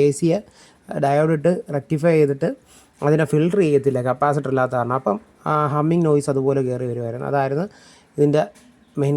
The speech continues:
കംപ്ലയിന്റ്. അപ്പോൾ നമ്മൾ ആ കപ്പാസിറ്റർ മാറിയതോടുകൂടി അത് റെഡി ആയിട്ടുണ്ട്. പിന്നെ ഇതിൻ്റെ ബാൻഡ് സ്വിച്ച്, മീഡിയം വേവും ഷോർട്ട് വേവും ചേഞ്ച് ചെയ്യുന്ന ബാൻഡ് സ്വിച്ചും കംപ്ലയിന്റ് ഉണ്ടായിരുന്നു. അപ്പോൾ നമ്മൾ ക്ലീൻ ചെയ്തെല്ലാം റെഡിയാക്കി. അപ്പോൾ നമ്മുടെ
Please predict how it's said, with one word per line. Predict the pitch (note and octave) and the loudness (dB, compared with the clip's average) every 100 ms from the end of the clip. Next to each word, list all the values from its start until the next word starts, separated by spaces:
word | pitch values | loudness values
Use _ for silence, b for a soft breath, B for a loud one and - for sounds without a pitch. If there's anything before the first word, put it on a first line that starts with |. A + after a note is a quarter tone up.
| C3+ | -2
കംപ്ലയിന്റ്. | B2+ C3 C3+ | -4 -4 -2
അപ്പോൾ | E3+ | 0
നമ്മൾ | E3 E3 | 0 0
ആ | D#3+ | -2
കപ്പാസിറ്റർ | - D#3+ E3 E3 E3+ | -2 -2 -2 -2 0
മാറിയതോടുകൂടി | D3 C#3+ C#3+ C#3+ C#3 C#3 | 2 2 2 2 2 2
അത് | C3+ C3+ | 0 -2
റെഡി | B2+ | -4
ആയിട്ടുണ്ട്. | B2+ B2+ C#3+ | -4 -4 -4
പിന്നെ | D3+ | -2
ഇതിൻ്റെ | D3+ D3 | -2 -2
ബാൻഡ് | C#3 C#3+ C3+ | -4 -4 -6
സ്വിച്ച്, | C#3 - b b b b - | -8 -12 b b b b -2
മീഡിയം | C#3 C#3+ D#3 | 2 2 2
വേവും | D#3 D#3+ | 2 0
ഷോർട്ട് | D3 C#3 | 0 2
വേവും | D3 C#3 | 2 2
ചേഞ്ച് | C#3+ C3 | 2 2
ചെയ്യുന്ന | C#3 D#3+ C3 | -2 -2 -2
ബാൻഡ് | C3+ D3 | -2 -2
സ്വിച്ചും | D#3+ D#3 D3 | -2 -2 -2
കംപ്ലയിന്റ് | B2 B2 B2 A#2+ | -2 -4 -4 -4
ഉണ്ടായിരുന്നു. | A#2+ C#3 F#3+ | -4 -4 -4
അപ്പോൾ | E3 D3+ | -4 -2
നമ്മൾ | D3 C#3 | -2 0
ക്ലീൻ | C#3+ C#3 C3 | -2 -2 0
ചെയ്തെല്ലാം | C3 B2+ B2+ | -2 -2 -4
റെഡിയാക്കി. | B2 B2 A2+ G3 B B B B - | -6 -8 -8 -12 B B B B -2
അപ്പോൾ | F3 A#3+ C4+ _ - D3+ | 0 0 -4 _ -8 -4
നമ്മുടെ | D3+ | -2